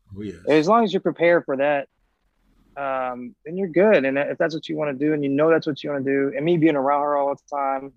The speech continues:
Speaker 2: I know that's what she wants to do. And I know that's, it's almost like not an option. It's more like a,
Speaker 1: Yeah.
Speaker 2: it's pulling her, you know what I mean? So
Speaker 1: Yeah, the
Speaker 2: so
Speaker 1: same
Speaker 2: it,
Speaker 1: way
Speaker 2: it
Speaker 1: we
Speaker 2: is
Speaker 1: felt. You know, my,
Speaker 2: Same
Speaker 1: my
Speaker 2: way.
Speaker 1: son is also fifteen years old, and, you know, he's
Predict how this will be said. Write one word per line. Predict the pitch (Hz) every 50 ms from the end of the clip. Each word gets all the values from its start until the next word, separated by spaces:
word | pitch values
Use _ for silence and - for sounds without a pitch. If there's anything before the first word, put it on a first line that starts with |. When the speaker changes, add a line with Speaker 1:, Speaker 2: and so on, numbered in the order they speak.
| _ _ _ _ _ _ _ _ _ _ _ _
Speaker 2:
I | 147 165 160
know | 139 135 143 190
that's | 180 127 -
what | 123 113
she | - 123
wants | 117 113 -
to | 113
do. | 110 110 107 107
And | 120 135
I | 139
know | 147 147
that's, | 139 135 - - - - _ _ _ _ _ _ _ _ -
it's | 139 - -
almost | 180 180 175 160 165
like | 160 143 131 127 - _ _ _ _ _ _ _ -
not | 156 165 160 143
an | 131 120
option. | 139 156 165 156 - - 123 110 104 104 _ -
It's | 120 - - -
more | 151 151 151 151
like | 147 139 123 -
a, | 131 127 123 120 117 113 110 104 104 _ _ _ _ _ _ _ _ -
Speaker 1:
Yeah. | 92 90 98 87
Speaker 2:
it's | - 107 -
pulling | - 170 190 196 165 139
her, | 127 131 131 127 117 113 110 107
you | 110 113 120
know | 123
what | 127 135
I | 135
mean? | 139 143 160 175 156
So | - 123 120 117 - _ _ _ _ _ - - - _ _
Speaker 1:
Yeah, | - 226 254 269
the | 233 156
Speaker 2:
so | 139 - 208 185
Speaker 1:
same | 156 160
Speaker 2:
it, |
Speaker 1:
way | 208 214 196
Speaker 2:
it | 214
Speaker 1:
we | 226 220
Speaker 2:
is | - - -
Speaker 1:
felt. | 160 127 110 101 101 - - _ _ - _ _ _
You | - 143 151
know, | 165 185 190
my, | 185 185 196
Speaker 2:
Same | 190 185 180
Speaker 1:
my | 190 196
Speaker 2:
way. | 196 190
Speaker 1:
son | - 185 175 175 170
is | 160 139 165
also | 175 190 202 - - 160 139 135 127
fifteen | 120 - - - 151 139 139 - - 147 139 127 123
years | 120 120 113 104
old, | 120 120 123 139 147 143 - - - - - - _ -
and, | - 127 135 147
you | 147 143
know, | 143 143
he's | 135 170 185 165 - - -